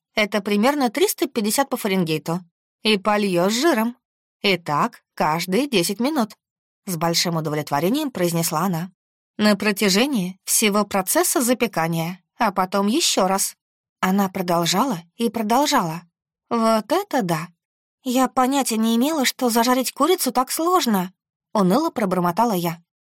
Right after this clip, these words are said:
«Ах, ну прекрасная золотистая мадам с подрумянившейся хрустящей кожицей — это совершенство. И не так уж это и сложно, правда?» Она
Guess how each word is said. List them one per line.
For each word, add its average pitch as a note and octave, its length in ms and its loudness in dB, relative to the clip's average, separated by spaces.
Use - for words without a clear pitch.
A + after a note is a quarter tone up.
«Ах, G#3+ 520 0
ну B3 260 4
прекрасная A3 720 0
золотистая A3 640 2
мадам G#3 400 2
с - 80 -6
подрумянившейся A#3+ 880 0
хрустящей B3 580 2
кожицей — A#3+ 720 -2
это C4+ 260 0
совершенство. C4+ 920 0
И B3+ 80 0
не A#3+ 180 4
так G#3+ 220 0
уж A#3 160 0
это C4 160 -2
и E4 80 0
сложно, F#3+ 680 0
правда?» G3+ 400 0
Она F3 380 -2